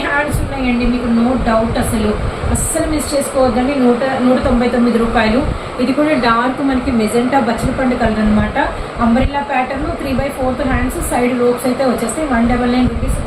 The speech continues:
only అండి. And one more beautiful వచ్చేసరికి మనకి కనకాంబరం షేడ్ with white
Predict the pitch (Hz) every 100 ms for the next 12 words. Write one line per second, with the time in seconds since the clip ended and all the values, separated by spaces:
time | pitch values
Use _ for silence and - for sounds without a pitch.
0 | 226 226 269 254 208 214 330 - - -
1 | - 285 311 294 269 285 302 233 269 226
2 | 311 302 285 285 269 262 302 285 262 -
3 | 233 233 269 269 277 277 262 262 285 285
4 | 285 247 226 240